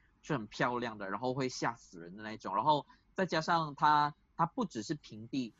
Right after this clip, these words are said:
呃，就，呃，布达那边呢，它就是有很多建筑物是在山上的。那山上呢，其实，呃，有一个非常著名的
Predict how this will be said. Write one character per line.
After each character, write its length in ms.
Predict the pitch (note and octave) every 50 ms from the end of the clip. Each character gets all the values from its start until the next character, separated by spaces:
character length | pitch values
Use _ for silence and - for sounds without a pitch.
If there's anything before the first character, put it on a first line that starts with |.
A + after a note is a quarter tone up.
| _ _
呃， 340 | - A#2 A2+ G#2+ G#2+ G#2+ G#2+
就， 180 | - E3 D#3+ D#3+ - _
呃， 400 | - A#2+ A#2+ A2+ A2 A2 A2+ A2+ - _ _ _ _
布 160 | - C4 A3+
达 300 | - D3 A#2+ A#2 B2+ C3+
那 140 | D#3+ F3+ E3+
边 180 | D#3 D#3 D3+ C#3+
呢， 160 | C#3 C#3 C3+
它 160 | C#3 D#3 C#3+
就 120 | C#3+ - D3+
是 140 | D#3+ D#3+
有 200 | C#3+ B2 G#2 G2+
很 160 | G#2 G#2 A#2+ G#2
多 100 | A#2 A#2
建 160 | - D3 C#3
筑 140 | B2+ C#3 C3
物 40 |
是 100 | A#2+ B2+
在 120 | C3 C3 B2+
山 220 | - - A2+ A2+
上 180 | A#2+ - B2+ A2+
的。 120 | G#2 G#2 -
那 80 | F3+
山 240 | G3 - F3 D#3 D#3+
上 220 | D#3 - E3+ E3
呢， 100 | C#3+ C3+
其 160 | - - B2 A#2
实， 340 | - - A2+ G#2+ A2 G#2+ - _ _ _ _
呃， 160 | - A#2 A2
有 160 | A2 A#2 A#2+
一 60 | C#3+
个 100 | D3+ F#3+
非 160 | F3 - E3 C#3+
常 160 | C#3 B2+ -
著 160 | - E3 C#3+
名 140 | A#2 G#2+ G2+
的 160 | G#2 F#2 -